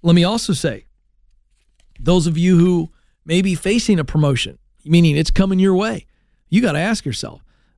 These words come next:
"Does this promotion, will it give me the juice that I get right now that I crave?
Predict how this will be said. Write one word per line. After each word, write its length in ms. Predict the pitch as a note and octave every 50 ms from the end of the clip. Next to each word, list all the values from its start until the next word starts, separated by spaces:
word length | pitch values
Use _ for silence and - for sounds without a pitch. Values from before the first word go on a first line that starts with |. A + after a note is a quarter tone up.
| _ -
"Does 280 | C3+ B2 F3+ G3+ A3+ F#3
this 180 | G3 A#3+ A3 -
promotion, 760 | - - F#3 F3+ F#3+ G#3+ A#3 A#3 - - D3+ C3+ B2+ F3 G#3 - _ _ _ _ _ _ _ _ _ _ _ _ _ _ _ _ _ _ _ _ _ _ _ _ _ _ _ _ _ _ _ _ _ _ _ _ _ -
will 220 | E3 F3 G3 G3+
it 80 | A3 G3+
give 240 | D#3 D3+ A3+ A3+ A3+
me 100 | A3 G#3+
the 140 | F3+ F#3+ D#3+
juice 380 | C3 C3+ G3+ A3+ A3+ F#3 -
that 140 | - F#3 F3
I 140 | F#3 G3 G3+
get 320 | F3 C3+ E3+ G3 E3+ -
right 220 | F#3 F#3+ G3 F#3+ E3
now 240 | F#3 G#3+ G#3+ G3+
that 100 | F3 D#3
I 140 | E3 F3 F3+
crave? 520 | E3 - - G3+ A3 A3 G3 C3+ - -